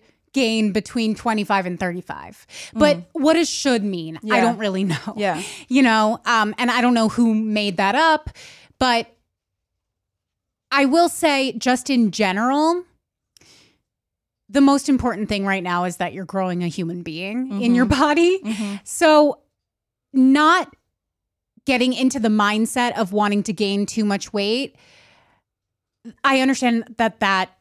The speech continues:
Speaker 1: is, like, a very hard thing to do because you're getting pressured by doctors, family
Speaker 2: Right.
Speaker 1: members, other
Speaker 2: So
Speaker 1: people.
Speaker 2: I think the other thing too is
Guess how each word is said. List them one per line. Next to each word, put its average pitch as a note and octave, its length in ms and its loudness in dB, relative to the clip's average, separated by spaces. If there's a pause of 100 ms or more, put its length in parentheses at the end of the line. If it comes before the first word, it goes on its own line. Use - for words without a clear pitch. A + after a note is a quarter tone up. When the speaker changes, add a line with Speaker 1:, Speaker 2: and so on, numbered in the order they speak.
(280)
Speaker 1:
is, F#3+ 560 -6 (120)
like, F#3+ 260 -6 (260)
a G3 100 -8
very F3 420 -6
hard F3 340 -6
thing F#3 240 -6
to F#3+ 140 -14
do C4+ 360 0
because A3 360 -4
you're G3 100 -2
getting F#3 340 -4
pressured F3+ 640 -6
by F3 420 -6 (340)
doctors, - 680 -6 (140)
family F#3 300 -6
Speaker 2:
Right. E3 180 -12
Speaker 1:
members, E3+ 420 -14 (100)
other F#3 220 -4
Speaker 2:
So - 100 -10
Speaker 1:
people. - 520 -10
Speaker 2:
I A3 60 -4
think C4+ 200 -8
the C4 160 -4
other G#3 180 -2
thing F3+ 240 -12
too F#3 400 -8
is D3+ 460 -12